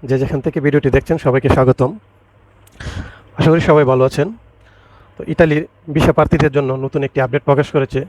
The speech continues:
বিএফএস গ্লোবাল। আপনারা এতদিন যাবৎ ইতালির ভিসার আবেদন করার জন্য বা ইন্টারভিউর জন্য পাসপোর্টটি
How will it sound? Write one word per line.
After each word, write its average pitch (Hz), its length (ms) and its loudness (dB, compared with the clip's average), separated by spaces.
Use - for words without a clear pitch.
বিএফএস 127 580 0
গ্লোবাল। 127 440 2
আপনারা 160 440 2
এতদিন 151 340 2
যাবৎ 135 280 2
ইতালির 135 340 -4
ভিসার 143 240 2
আবেদন 139 260 -2
করার 143 240 0
জন্য 139 400 -4
বা 131 140 -6
ইন্টারভিউর 147 340 0
জন্য 143 360 0
পাসপোর্টটি 147 540 0